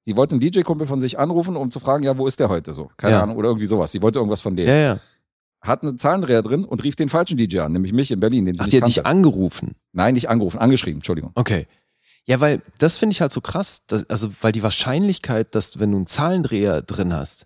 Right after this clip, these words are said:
Speaker 1: Mhm.
Speaker 2: also, dass die Nummer vergeben ist, die Wahrscheinlichkeit ist hoch.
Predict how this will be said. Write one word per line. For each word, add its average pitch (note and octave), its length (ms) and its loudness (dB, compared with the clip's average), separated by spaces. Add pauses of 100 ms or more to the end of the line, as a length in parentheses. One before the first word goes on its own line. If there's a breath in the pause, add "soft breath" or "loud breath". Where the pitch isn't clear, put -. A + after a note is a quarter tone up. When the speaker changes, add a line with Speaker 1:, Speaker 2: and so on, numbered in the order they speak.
(160)
Speaker 1:
Mhm. A#2+ 240 4 (800)
Speaker 2:
also, E2+ 160 -6
dass F2 160 -4
die G#2+ 100 -2
Nummer B2 220 4
vergeben B2+ 400 2
ist, A2 220 -2
die F#2+ 80 -4
Wahrscheinlichkeit A2 580 -2
ist - 160 -10
hoch. - 260 -4